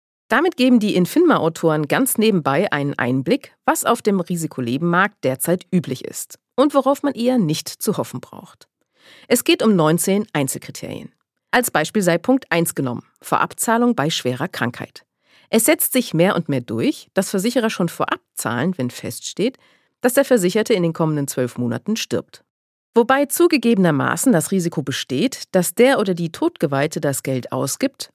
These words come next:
und für die eigentlich Abzusichernden nichts mehr übrig bleibt. Trotzdem enthalten einhundertsiebenundvierzig der geprüften Tarife eine solche Klausel.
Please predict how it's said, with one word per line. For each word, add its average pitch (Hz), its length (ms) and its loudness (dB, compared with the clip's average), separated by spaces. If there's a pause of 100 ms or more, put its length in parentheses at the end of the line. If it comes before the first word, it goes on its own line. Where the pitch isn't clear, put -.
(100)
und 302 140 2
für 262 100 0
die 220 140 2
eigentlich 202 440 0
Abzusichernden 175 880 0
nichts 131 300 -2
mehr 170 140 -2
übrig 147 320 -4
bleibt. - 400 -14 (460)
Trotzdem 247 400 2
enthalten 139 520 -2
einhundertsiebenundvierzig 226 1120 2
der 127 120 -4
geprüften - 520 -8
Tarife 127 520 -6
eine 175 300 0
solche 151 420 -4
Klausel. - 440 -10